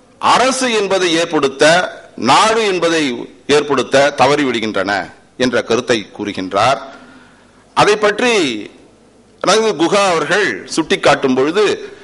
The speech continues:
இந்தியாவிலும் இந்த நிலைதானா என்ற கேள்வியும் எழுப்புகின்றார். இது மட்டுமல்ல,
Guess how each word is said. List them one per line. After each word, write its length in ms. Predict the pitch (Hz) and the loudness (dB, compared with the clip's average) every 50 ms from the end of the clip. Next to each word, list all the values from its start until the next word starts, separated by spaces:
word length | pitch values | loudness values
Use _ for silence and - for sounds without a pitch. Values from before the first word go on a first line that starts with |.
| - - - - - - | -20 -20 -20 -20 -10 -4
இந்தியாவிலும் 800 | - 147 190 233 233 247 233 220 196 185 190 202 208 185 156 156 | 0 0 0 2 2 2 2 2 2 0 0 0 -2 -2 -2 -2
இந்த 180 | 156 156 147 | -2 -2 -2
நிலைதானா 640 | 147 147 147 139 135 135 135 135 127 117 101 - - | -2 -2 0 0 -2 -2 -2 -2 -2 -2 -2 -2 -2
என்ற 260 | 139 131 127 127 120 | 0 0 0 0 -2
கேள்வியும் 440 | 127 135 135 127 120 123 131 127 113 | 0 0 0 0 0 -2 -2 -2 -4
எழுப்புகின்றார். 560 | 98 90 - 87 80 80 69 65 62 58 - - - - - - - - - - - - - - - - | -6 -8 -10 -12 -14 -14 -14 -12 -12 -12 -12 -14 -18 -20 -20 -20 -20 -20 -20 -20 -20 -20 -20 -14 -6 -2
இது 140 | 127 147 180 | 0 2 2
மட்டுமல்ல, 680 | 202 202 - 208 190 175 160 147 147 156 170 190 - | 2 2 2 0 0 2 2 2 0 0 0 -2 -6